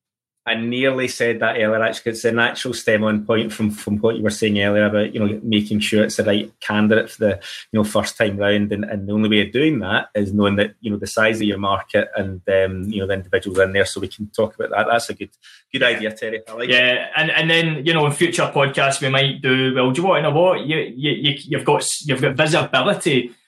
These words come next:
Speaker 2: of the whole manufacturing market from a management perspective.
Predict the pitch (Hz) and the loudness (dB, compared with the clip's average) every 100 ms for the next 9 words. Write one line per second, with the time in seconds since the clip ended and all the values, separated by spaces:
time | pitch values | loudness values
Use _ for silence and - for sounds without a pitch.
0 | _ 123 127 127 - 151 147 143 139 127 | _ 0 2 2 2 4 4 4 2 0
1 | 123 139 127 - 117 120 151 175 - - | 0 0 0 -2 -8 0 0 0 -2 -4
2 | - - 120 120 135 139 131 85 - - | -4 -8 -8 -2 0 0 -2 -10 -12 -2
3 | 113 - 143 143 | 0 0 0 -2